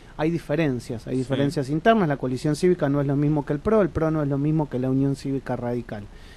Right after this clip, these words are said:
Speaker 1: Este, ¿creen que va a ser posible que la coalición cívica, este, llegue a pelear espacios ejecutivos importantes dentro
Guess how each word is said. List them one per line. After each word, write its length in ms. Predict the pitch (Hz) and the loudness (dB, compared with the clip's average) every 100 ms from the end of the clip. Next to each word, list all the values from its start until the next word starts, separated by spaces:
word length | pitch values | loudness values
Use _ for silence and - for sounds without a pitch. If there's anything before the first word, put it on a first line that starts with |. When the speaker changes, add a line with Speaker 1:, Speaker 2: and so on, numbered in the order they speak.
| - - | -20 -10
Speaker 1:
Este, 580 | 127 127 - 139 131 127 | -6 -6 -4 -4 -2 -4
¿creen 340 | - 190 220 208 | 2 4 6 4
que 220 | 175 151 | 2 4
va 100 | 156 | 4
a 40 | |
ser 200 | 160 185 | 2 0
posible 600 | 160 160 - 208 220 226 | 2 0 0 0 2 0
que 100 | - | 0
la 120 | 143 135 | -2 -2
coalición 520 | 135 135 - 156 156 | -2 -4 0 2 2
cívica, 640 | - 180 185 180 156 139 | 2 0 0 0 -2 -4
este, 400 | 131 117 - 131 | -8 -12 -10 -10
llegue 380 | 127 175 190 190 | -4 0 2 2
a 80 | 151 | 0
pelear 420 | 139 131 156 170 | 0 0 2 0
espacios 560 | 165 - 165 160 160 - | -2 -6 -6 -4 -6 -6
ejecutivos 720 | 127 127 135 - 165 160 - | -8 -8 -6 0 2 2 0
importantes 680 | 139 135 123 - 185 180 147 | -2 -2 -4 2 2 2 0
dentro 500 | 147 151 147 143 135 | 2 0 0 -4 -4